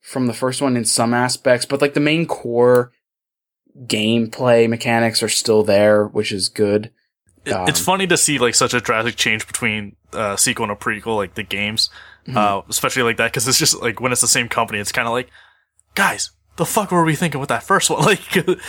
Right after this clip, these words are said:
Speaker 1: Yeah.
Speaker 2: it seems like they know what to fix exactly, but it's just like, "Wow, why did we think that would work in the first one?" <laughs>
Speaker 1: I know. Yeah, I guess the big thing I can say about this is, like, the open world mechanic. If you remember the first one,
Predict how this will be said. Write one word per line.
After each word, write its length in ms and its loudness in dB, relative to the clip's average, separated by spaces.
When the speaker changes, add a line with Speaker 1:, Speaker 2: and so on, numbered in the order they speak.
Speaker 1:
Yeah. 240 0
Speaker 2:
it 60 2
seems 200 0
like 140 2
they 120 2
know 200 2
what 260 0
to 60 -6
fix 320 -6
exactly, 680 -2
but 160 0
it's 80 -4
just 140 -4
like, 160 -8
"Wow, 360 -2
why 220 2
did 80 2
we 140 0
think 200 -6
that 140 0
would 120 -14
work 200 -4
in 60 -10
the 40 -10
first 340 0
one?" 200 -2
<laughs> 200 -12
Speaker 1:
I 100 4
know. 400 2
Yeah, 480 0
I 60 0
guess 220 2
the 100 2
big 260 0
thing 220 0
I 80 2
can 140 -4
say 240 2
about 220 2
this 280 0
is, 240 -2
like, 240 2
the 300 0
open 380 2
world 280 4
mechanic. 460 0
If 100 -6
you 100 2
remember 260 2
the 80 2
first 400 -2
one, 320 0